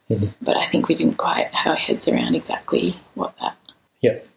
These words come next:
Speaker 1: It's probably a good time for me to talk a little bit about what I went into marriage, I guess, trying to get. It might also be helpful for me to read this quote that comes from Paul Tripp's study guide.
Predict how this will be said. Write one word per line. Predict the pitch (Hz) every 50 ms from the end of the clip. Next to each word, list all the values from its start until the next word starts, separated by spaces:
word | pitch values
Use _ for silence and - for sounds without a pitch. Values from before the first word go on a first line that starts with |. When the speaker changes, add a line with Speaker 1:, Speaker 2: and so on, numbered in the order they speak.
| _
Speaker 1:
It's | _ -
probably | - 151 135 127 113
a | 107
good | 113 107 107
time | - 120 110 107 110
for | - 113
me | 107 107 107 104
to | 107 104 101 95 - _ _ _
talk | - - 113 107 107 107 - - - - _ _
a | -
little | 113 113 113 113 113
bit | 110 104 101 - - - _ -
about | 123 123 123 104 104 101 98 98 - - _ _ _ _
what | 107 98
I | 101 104 104
went | 107 107 107
into | 110 - - 117
marriage, | 104 98 98 104 104 101 110 110 - - - - -
I | - 113
guess, | - 107 104 - - - - - - - _ _ _ _ _
trying | - - - 113 107 104 104 104 101 - _ _ _ _
to | - - 113
get. | - - 98 98 - - _ _ _ _ _ _ _ _ _ -
It | - -
might | 131 131
also | 139 123 - 123
be | 113 107
helpful | - - 113 - - - 113
for | - - 107
me | 104 104
to | 107
read | 101 107 101 101 101
this | - 98 - -
quote | - - - - 110 110 - - -
that | - - -
comes | - - 113 107 -
from | - - 110 101
Paul | - _ - 110 -
Tripp's | - - 113 - - -
study | - - 113 110 113 110
guide. | - - 104 104 104 104